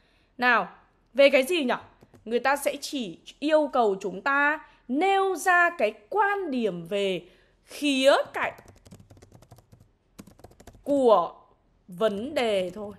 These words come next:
Được không ạ? Tức là một khía cạnh của vấn đề. Được chưa nào?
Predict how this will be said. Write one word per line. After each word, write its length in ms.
Được 120
không 220
ạ? 140
Tức 200
là 180
một 380
khía 320
cạnh 420
của 140
vấn 220
đề. 120
Được 160
chưa 140
nào? 200